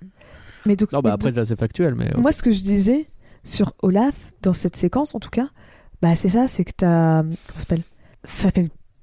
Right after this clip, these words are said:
Speaker 1: fait vraiment bête, tu vois. Alors, ok, on va me dire qu'il a pas de nez, il peut pas sentir, même si je pense que je peux te trouver d'autres exemples où il arrive à sentir que, des odeurs,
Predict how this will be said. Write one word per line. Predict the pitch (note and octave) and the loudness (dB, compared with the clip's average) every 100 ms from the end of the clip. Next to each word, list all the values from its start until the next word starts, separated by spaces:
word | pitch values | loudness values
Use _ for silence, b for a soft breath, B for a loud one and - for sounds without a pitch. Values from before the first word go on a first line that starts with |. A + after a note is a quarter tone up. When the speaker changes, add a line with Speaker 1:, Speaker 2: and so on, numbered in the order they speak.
| - | -8
Speaker 1:
fait | - | -2
vraiment | D#3 F3 A#3 B3+ | 0 0 0 0
bête, | B3 C4 - - b b b | 0 -2 -6 -20 b b b
tu | - - | -4 -4
vois. | C3+ _ _ _ _ - | -4 _ _ _ _ -4
Alors, | G#3 G3 - - | 0 0 0 0
ok, | A#3+ - | 0 0
on | C4 | 0
va | E3 | 0
me | |
dire | F3 A3 | 0 -2
qu'il | - | 0
a | E3 | -2
pas | - | -2
de | F#3+ F3 | -4 0
nez, | A3+ | 2
il | A3+ | 2
peut | D#3+ | 2
pas | F3 | 0
sentir, | F#3+ F3+ G#3 F#3+ | 0 -2 0 2
même | E3 D3+ | 2 -2
si | D3+ F#3+ F#3 B B - | 0 0 -2 B B -8
je | - | -2
pense | F3+ F#3+ | 2 2
que | - | 0
je | - | -2
peux | |
te | F3+ | -4
trouver | - E3+ | 0 0
d'autres | F3 - | 2 0
exemples | G#3 F#3 G3 G3 - | 0 0 0 -2 0
où | E3+ | 2
il | D#3+ | 2
arrive | D#3+ E3 E3 | 2 2 0
à | |
sentir | - E3+ E3+ - F#3+ F#3 - | 0 -2 -4 0 0 0 -6
que, | - D#3 D3+ D3+ D#3 D#3 | -2 2 4 4 4 2
des | D#3+ D#3+ E3 | 2 2 2
odeurs, | F3 A3 | 2 0